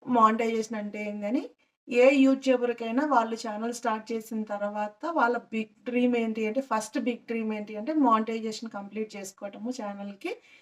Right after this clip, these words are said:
నాకు అది అయిపోయిందనమాట. నేను ఏదో ఆషామాషీగా స్టార్ట్ చేశాను ఛానల్, కానీ ఇక్కడ దాకా వచ్చే-, వచ్చానంటే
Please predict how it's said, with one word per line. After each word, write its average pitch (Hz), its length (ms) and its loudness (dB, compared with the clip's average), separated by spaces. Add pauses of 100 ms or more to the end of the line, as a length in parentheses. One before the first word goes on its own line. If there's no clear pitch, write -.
(220)
నాకు 240 400 2
అది 247 260 2
అయిపోయిందనమాట. 214 1000 -4 (100)
నేను 233 580 0 (360)
ఏదో 254 180 8
ఆషామాషీగా 233 880 2
స్టార్ట్ 214 400 -4
చేశాను 220 320 -4
ఛానల్, 214 500 -6 (500)
కానీ 262 280 4 (260)
ఇక్కడ 254 340 0
దాకా 226 440 2
వచ్చే-, 254 440 -2
వచ్చానంటే 226 720 -2